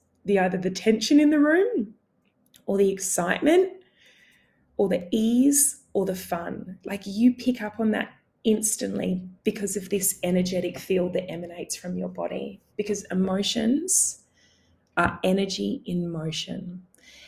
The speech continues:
And so your own emotional experience radiates these waves of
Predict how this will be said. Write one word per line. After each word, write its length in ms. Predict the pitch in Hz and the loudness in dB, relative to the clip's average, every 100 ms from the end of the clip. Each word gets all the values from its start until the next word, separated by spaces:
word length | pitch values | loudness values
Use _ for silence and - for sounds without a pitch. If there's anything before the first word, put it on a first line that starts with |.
| - - | -16 0
And 140 | 196 196 | 2 4
so 120 | 226 | 4
your 640 | 220 208 247 285 311 - | 4 8 10 10 8 4
own 240 | 226 220 208 | 4 4 4
emotional 580 | 185 185 185 185 190 | 2 2 0 -4 -4
experience 720 | 185 185 - 190 185 175 180 185 | -2 -4 -4 -2 -2 -2 -4 -8
radiates 840 | 180 185 208 220 214 185 180 - | -6 -2 0 0 -2 -2 -2 -2
these 260 | 190 180 185 | 0 -2 -2
waves 480 | 180 190 208 214 | -2 -2 -2 -2
of 80 | - | -6